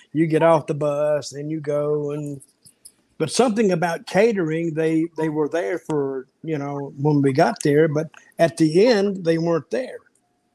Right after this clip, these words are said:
I mean, what are we gonna, and we said, "We're gonna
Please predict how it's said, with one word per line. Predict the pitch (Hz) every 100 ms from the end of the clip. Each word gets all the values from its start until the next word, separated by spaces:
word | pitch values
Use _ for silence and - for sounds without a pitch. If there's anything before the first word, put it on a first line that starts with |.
| _ _ _ _ _ -
I | 165
mean, | 165 160 151 143 139 - -
what | 156
are | 165
we | 165
gonna, | 165 160 156 151
and | 151
we | 165
said, | 156 170 156
"We're | 165 156
gonna | 165 175 160